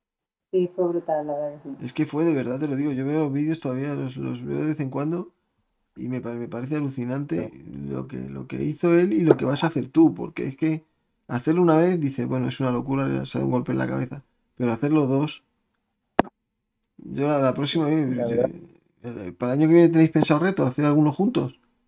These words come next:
Speaker 1: De momento,
Speaker 3: Bueno,
Speaker 1: bueno.
Speaker 3: vamos a terminar este y ya te cuento el año que viene.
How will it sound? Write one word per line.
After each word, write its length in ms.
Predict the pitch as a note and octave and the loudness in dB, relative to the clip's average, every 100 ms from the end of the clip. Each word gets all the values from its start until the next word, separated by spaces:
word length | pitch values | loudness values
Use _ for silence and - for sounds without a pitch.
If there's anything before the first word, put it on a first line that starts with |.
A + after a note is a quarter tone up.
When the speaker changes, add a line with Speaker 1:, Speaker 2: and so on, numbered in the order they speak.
| - - _ _ _ _ _ _ _ _ _ _ - | -6 -6 _ _ _ _ _ _ _ _ _ _ -10
Speaker 1:
De 100 | - | 0
momento, 880 | G3+ G#3 A3+ A3 A#3 A#3 A3+ G#3 F#3+ | 2 2 0 4 6 10 10 10 10
Speaker 3:
Bueno, 260 | F#3 D#3+ D3 | 10 12 10
Speaker 1:
bueno. 120 | C3+ | 10
Speaker 3:
vamos 220 | E3 F3+ | 8 8
a 40 | F3+ | 2
terminar 280 | F3+ F3 | 4 6
este 320 | F3 - G3 F3 | 4 4 0 4
y 40 | |
ya 120 | F3 | 4
te 100 | E3+ | 4
cuento 220 | E3 E3+ | -4 -2
el 80 | E3 | 0
año 180 | E3+ E3+ | 2 2
que 60 | D#3+ | 0
viene. 1120 | E3 F3 - - - - E4+ D#4+ F#4 A#3 | -8 -10 -12 -4 -4 4 6 6 4 -2